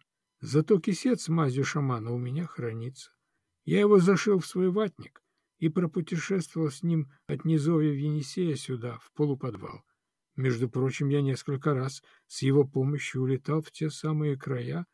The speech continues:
о которых тебе рассказывал. И в Венецию? Марик посмотрел на Миху широко открытыми глазами. И в Венецию, ответил Миха, с благополучным приземлением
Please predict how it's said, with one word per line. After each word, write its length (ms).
о 120
которых 460
тебе 260
рассказывал. 640
И 180
в 120
Венецию? 880
Марик 360
посмотрел 520
на 100
Миху 440
широко 460
открытыми 500
глазами. 580
И 220
в 160
Венецию, 760
ответил 500
Миха, 360
с 120
благополучным 1040
приземлением 840